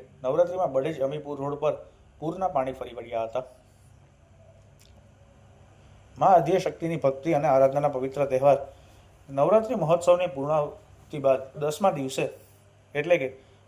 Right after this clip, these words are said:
દશેરા નિમિત્તે પોરબંદરમાં શસ્ત્ર પૂજનનો કાર્યક્રમ યોજવામાં આવ્યો હતો, જેમાં પોરબંદરમાં વિશ્વ હિન્દુ પરિષદ અને બજરંગ દળ દ્વારા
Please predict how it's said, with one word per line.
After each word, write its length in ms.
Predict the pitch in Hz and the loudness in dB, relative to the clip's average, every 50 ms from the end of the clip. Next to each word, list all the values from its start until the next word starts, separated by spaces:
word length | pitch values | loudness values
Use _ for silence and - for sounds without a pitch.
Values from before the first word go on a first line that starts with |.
| _ - | _ -8
દશેરા 380 | 139 143 - 208 220 233 202 | -8 -6 -4 -2 0 0 0
નિમિત્તે 340 | 165 151 147 165 170 151 131 - - - - _ _ _ _ | 0 0 -4 -4 -4 -4 -4 -4 -6 -12 -20 _ _ _ _
પોરબંદરમાં 540 | - 156 170 170 165 170 175 170 180 202 202 - - - _ _ _ _ _ _ | -6 -4 -2 -2 -2 0 0 0 0 -4 -6 -8 -16 -20 _ _ _ _ _ _
શસ્ત્ર 340 | - - 175 175 - - 190 180 | -2 -2 0 0 0 -4 -6 -6
પૂજનનો 400 | - 151 143 147 160 165 175 165 | -6 -6 -4 -4 -4 -4 -2 0
કાર્યક્રમ 400 | - 131 127 135 131 139 135 127 | 0 0 0 0 -4 -4 -6 -6
યોજવામાં 440 | 123 123 113 120 123 120 120 120 | -8 -8 -8 -8 -8 -6 -4 -4
આવ્યો 220 | 120 120 120 117 117 | -6 -6 -8 -12 -14
હતો, 120 | - 117 - - _ _ - | -14 -14 -16 -16 _ _ -8
જેમાં 260 | 139 147 147 135 - - - - _ _ _ _ _ _ _ _ _ _ _ _ | -6 -2 -2 -2 -4 -6 -14 -20 _ _ _ _ _ _ _ _ _ _ _ _
પોરબંદરમાં 600 | 160 170 185 190 196 196 196 196 196 196 202 214 214 208 - - _ _ - | -2 -2 0 0 -2 -2 -2 -2 -2 -2 -4 -6 -8 -10 -16 -20 _ _ -8
વિશ્વ 260 | 127 131 - - 160 | -6 -6 -4 -2 -2
હિન્દુ 220 | 147 151 160 160 151 | -2 -2 -2 -4 -4
પરિષદ 380 | 147 147 156 156 - 175 170 - - - - | -4 -4 -4 -2 -4 -6 -6 -6 -12 -8 -4
અને 160 | 143 147 143 135 - - - _ | -4 -2 -2 -4 -6 -12 -18 _
બજરંગ 300 | 135 143 160 175 214 208 160 | -6 -6 -4 -4 -4 -2 -2
દળ 140 | 147 151 147 | -2 -2 0
દ્વારા 240 | 139 131 143 135 - | 2 2 4 2 2